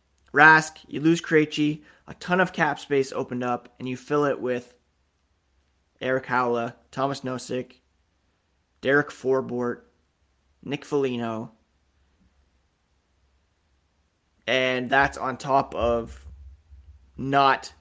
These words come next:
developing talent through the draft over the last several years. In my mind, that's on management, but it's usually the coach who goes first. You only get so many hires.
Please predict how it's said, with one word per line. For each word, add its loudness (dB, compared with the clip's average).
developing -4
talent 0
through 2
the 2
draft -4
over -6
the -8
last -4
several -12
years. -16
In -6
my 10
mind, 4
that's -2
on -2
management, 0
but 4
it's -10
usually 4
the 2
coach 2
who -2
goes 4
first. 2
You 2
only 4
get 2
so 4
many 2
hires. 2